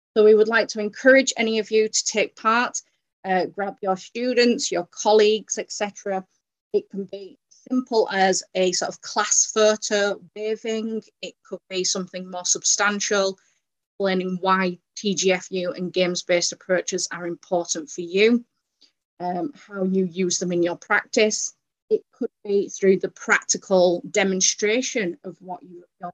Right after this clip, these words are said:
doing with your students and colleagues. We're going to put all these videos together, make them like one long video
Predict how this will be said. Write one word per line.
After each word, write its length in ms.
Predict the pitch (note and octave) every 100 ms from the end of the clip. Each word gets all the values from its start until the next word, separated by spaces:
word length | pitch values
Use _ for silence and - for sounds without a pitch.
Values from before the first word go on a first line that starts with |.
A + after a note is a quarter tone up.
| _
doing 200 | F3 F3+
with 140 | F3+
your 140 | F3 F3
students 720 | - F#3+ F3+ E3+ E3+ - - F#3+
and 140 | E3+
colleagues. 720 | - E3 A#2 - - - - _ _ _ - - _ _ _ -
We're 120 | G#3
going 240 | A#3+ A3+
to 100 | A3
put 220 | - - -
all 180 | A#3+
these 260 | A3 A3 -
videos 460 | G#3+ G#3 G3+ F3+ -
together, 580 | F#3 G#3+ A3 A3+ A#3 A#3 _ _ -
make 320 | F#3+ F#3 -
them 200 | F#3 F3 _ _ _ _ -
like 200 | F3+ -
one 380 | F#3 G3 G3 F#3
long 340 | G3 A3 A#3
video 460 | A3 A#3 A#3 G#3+